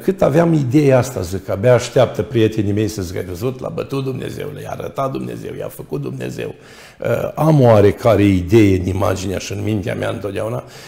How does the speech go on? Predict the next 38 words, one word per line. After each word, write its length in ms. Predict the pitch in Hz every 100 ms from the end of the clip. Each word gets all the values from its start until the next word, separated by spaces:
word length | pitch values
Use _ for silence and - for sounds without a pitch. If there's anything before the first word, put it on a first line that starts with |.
| -
să 200 | - 113
fiu 220 | - 143
cumva 380 | 139 110 107 101
corect 460 | - 101 104 -
așa 200 | 98 -
față 320 | 95 107 95 110
de 120 | 101
Dumnezeu, 560 | 95 98 92 107 165 185 - - - -
în 180 | - 135
sensul 380 | 123 165 147 143
ca 160 | 151
să, 520 | 147 - 127 123 127 - - - _ -
este 360 | 120 131 -
în 100 | 131
psalmi 460 | 120 - 117 101 98
o, 80 | 98
un 340 | 95 90 98
stih 360 | 90 - 180 156 -
care 180 | 139 139
spune 320 | - 151 131
așa, 300 | 127 127 - - - - -
„Nu 140 | 147
mă 100 | 151
lua 160 | 135 123
la 120 | 120
jumătatea 520 | 110 113 113 113 117
zilelor 460 | 98 120 110 107 101
mele 500 | 98 95 113 165 165 - - -
și 180 | - 147
nu 160 | 135 202
lăsa 320 | 180 - 156
pe 140 | 151
dușmanii 640 | 117 123 - 131 135 123 117
mei 160 | 143
să 140 | - 120
batjocorească 840 | 123 104 117 113 120 123 - 120
numele 360 | 117 110 110 107
tău.” 240 | 117